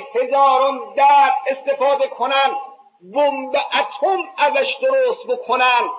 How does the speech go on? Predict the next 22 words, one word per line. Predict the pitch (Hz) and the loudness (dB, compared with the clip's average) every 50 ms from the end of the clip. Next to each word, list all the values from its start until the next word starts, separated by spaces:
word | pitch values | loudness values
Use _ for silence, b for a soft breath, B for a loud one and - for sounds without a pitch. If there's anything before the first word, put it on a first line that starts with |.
| - - - | -14 -8 -2
و | 277 247 - | 0 0 0
بیاندازن، | - - - 269 269 269 262 247 262 - 262 262 254 240 233 254 254 262 254 254 - 196 | 0 -4 -4 -2 0 0 0 -2 -4 -2 0 2 2 2 2 2 4 4 4 2 0 -4
میلیون | 190 214 240 254 254 254 226 220 240 254 254 233 | -8 -8 -4 -4 -4 -4 -4 -10 -12 -8 -6 -6
ها | - - 208 254 254 | -2 0 2 2 2
انسان | 233 247 247 247 - - 220 254 294 - | 0 -2 -6 -6 -2 -2 0 0 0 0
رو | 233 240 233 233 240 | -2 -2 -2 -2 -6
بکشن، | 226 - 220 226 226 - 240 262 294 320 330 349 349 339 330 - - - - _ _ _ _ _ _ _ _ _ _ _ _ _ _ _ _ - | -4 -2 -4 -2 0 2 4 6 6 6 6 4 2 0 -4 -12 -18 -20 -20 _ _ _ _ _ _ _ _ _ _ _ _ _ _ _ _ -10
اینم | 139 175 214 254 | -4 -2 -2 -2
انسان | 254 240 226 202 - 226 247 302 311 | -2 -6 -8 -8 -2 0 0 0 0
می‌کنه. | 311 - - 202 233 220 190 | -2 -8 -4 -4 -2 -2 -2
خود | - 196 214 247 | -2 -2 -2 0
اورانیوم | 247 233 240 226 208 196 185 - 160 196 220 247 254 - - - - - - - - - - - - | 0 0 2 2 2 2 0 -2 -4 -2 -2 -2 -2 -4 -12 -18 -16 -14 -12 -10 -10 -10 -10 -6 -2
از | 175 202 202 | -2 -2 -2
این | 220 247 254 240 233 | -2 -6 -4 -2 -2
مسیر | 214 - - 220 254 262 262 | -2 -2 -4 -6 -2 -2 -2
طبیعی | - - 185 202 202 220 202 202 214 | -2 -2 -4 -4 -4 -4 -10 -6 -4
عالم | 214 - 180 190 170 147 165 185 196 214 - - - - - - _ _ _ | -2 0 2 2 2 2 2 2 2 0 -2 -4 -12 -18 -20 -20 _ _ _
هرگز | - 196 196 185 175 202 285 330 349 302 - - - - - | -4 -2 -2 -2 -2 -4 -2 -2 -2 -4 -8 -18 -16 -6 -2
تعدی | 220 240 240 247 247 247 - 240 247 240 226 220 | 0 2 2 2 0 -2 -10 -12 -10 -8 -4 -2
و | 220 202 | -2 -2
تجاوز | - - 196 196 214 196 170 156 190 208 - 190 | 0 -2 -2 0 0 0 0 0 -4 -6 -4 -2
نمی‌کنه. | 247 294 330 311 - 202 156 131 | -2 -2 -2 -2 -4 -4 -6 -6